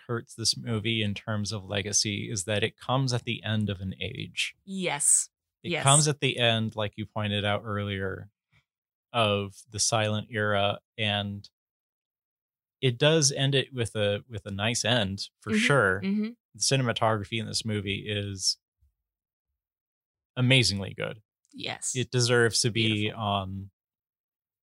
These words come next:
Speaker 1: on some top movie lists, depen-
Speaker 2: Yeah.
Speaker 1: depending on what you're looking for.
Speaker 2: I mean,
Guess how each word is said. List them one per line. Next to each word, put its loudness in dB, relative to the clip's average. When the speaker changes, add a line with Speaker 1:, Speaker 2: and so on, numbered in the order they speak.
Speaker 1:
on 0
some 0
top 0
movie -8
lists, -8
depen- 0
Speaker 2:
Yeah. 6
Speaker 1:
depending 4
on 4
what 2
you're -4
looking -6
for. -4
Speaker 2:
I 6
mean, 4